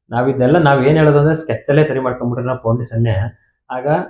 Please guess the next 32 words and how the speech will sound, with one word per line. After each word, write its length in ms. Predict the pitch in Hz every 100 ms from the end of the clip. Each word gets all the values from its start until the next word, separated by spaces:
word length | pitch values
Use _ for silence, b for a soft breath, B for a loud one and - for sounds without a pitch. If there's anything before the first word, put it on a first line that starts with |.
| -
ನಮ್ಗೆ 280 | 131 127 127
ಎಕ್ಸಲೆಂಟ್ 520 | 120 113 135 120 113
ಆಗಿ 180 | 120 143
ನೀವು 260 | 135 117 117
ನೀಟಾಗಿ 280 | 123 123
ಮನೆ 160 | 113 117
ಕಟ್ಕೋಬೋದು. 440 | - - 104 107
ಕಟ್ಟಿ 300 | - 113 -
ಹೊಡೆಯೋಕ್ಕಿಂತ, 500 | 135 117 120 123 120 101 123 _ _ _
ಕಟ್ಟಬೇಕಾದ್ರೇನೆ 800 | 123 113 151 151 147 135 143 151
ನಾವು 440 | 127 151 190 - _ _ _
ಚೆನ್ನಾಗಿ 300 | 127 127 131
ನೋಡ್ಕೊಂಡು 360 | 123 127 127 117
ಕಟ್ಕೊಂಡ್ಬಿಟ್ರೆ 440 | 113 120 117 117
ವಾಸ್ತು 260 | 110 113 113
ಪ್ರಕಾರ 280 | 110 - 127
ಸಮಸ್ಯೆಗಳಾಗಲ್ಲ. 840 | 170 - 113 113 117 104 98 98 120 143 _ _ _
ಇಲ್ಲಿ 240 | 147 185 214
ಪ್ರಾಬ್ಲಮ್‌ಗಳು 880 | - 143 170 180 175 170 175 180 180
ನೀವು 220 | 156 135
ಮನೆ 280 | 120 165 175
ಮಾಲೀಕರು 540 | 127 123 151 156 156
ಮಾಡ್ತಾ 240 | 143 139
ಇದ್ದೀರಾ 560 | 139 131 139 143 143 _ _ _ 131
ಅಂತ 200 | 131 151
ಹೇಳಕ್ಕೆ 440 | 117 135 143 139
ನಾವು 280 | 127 135 117
ಬರಲ್ಲ. 220 | 117 120 107 -
ನೀವ್ 260 | 117 120
ಹೇಳಿರ್ತೀರಾ, 800 | 104 139 156 - 135 147 - _ _ _ -
ಆದ್ರೆ 420 | 113 123 147 151
ನಿಮ್ಗೇನೆ 840 | 117 139 143 143 139 156 156 _